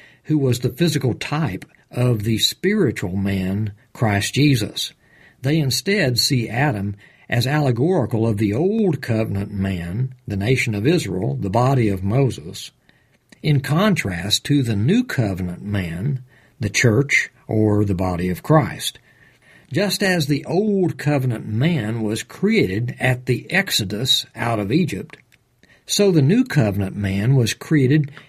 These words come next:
at the cross and resurrection of Jesus, or at Pentecost. And that's what they basically are saying about the Genesis account. They take it as an allegory of God's relationship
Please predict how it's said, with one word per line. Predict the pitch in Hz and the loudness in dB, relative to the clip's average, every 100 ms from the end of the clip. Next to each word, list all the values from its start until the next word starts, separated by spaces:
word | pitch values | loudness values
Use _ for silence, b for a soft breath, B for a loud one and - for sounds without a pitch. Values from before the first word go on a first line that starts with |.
| B | B
at | 131 139 - | 0 0 0
the | |
cross | 127 - 131 101 113 120 - | -2 2 2 2 0 -2 -2
and | - 147 127 | -2 0 2
resurrection | 107 110 107 104 - 104 | 0 0 0 -2 -2 -4
of | |
Jesus, | 95 101 98 107 127 | 0 0 0 0 0
or | 101 104 | 0 -2
at | 101 | -2
Pentecost. | - 170 117 - 85 - - - - _ _ _ _ - | 0 0 0 -4 -8 -10 -10 -10 -14 _ _ _ _ -12
And | 98 | -4
that's | 110 160 160 | 0 0 2
what | 165 127 | 0 2
they | 127 120 101 - - | 2 2 0 -8 -2
basically | 123 127 120 110 104 104 - | 2 2 0 -2 -2 -2 -4
are | - 107 | -4 -2
saying | - 165 156 98 101 | 2 4 4 2 0
about | 101 107 98 98 - | 0 0 -2 -4 -8
the | 123 101 | -4 2
Genesis | 117 101 98 - - | 2 2 2 0 -2
account. | 98 - 156 87 - - _ _ | -2 0 0 0 -10 -20 _ _
They | 117 107 | -6 -4
take | - 135 135 | 2 2 2
it | |
as | 113 104 | 0 0
an | 107 85 - | -2 -6 -6
allegory | 113 123 98 95 92 85 85 98 _ | -2 0 0 -2 -2 -4 -8 -10 _
of | 107 104 98 85 101 | 0 2 0 -2 -2
God's | 104 98 95 104 | 0 0 0 0
relationship | 95 98 92 107 - 107 95 | 0 2 0 -2 -2 0 -2